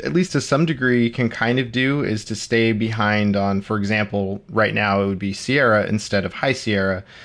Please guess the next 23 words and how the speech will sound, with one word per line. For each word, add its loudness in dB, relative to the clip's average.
Version 2
ten 0
point 0
twelve 4
has 0
been 0
out 2
longer. 2
It's -4
more 0
stable, 0
theoretically, 0
than, 0
than 2
brand 2
new 2
version 2
that 2
just -6
came 2
out, 0
you -6
know, -8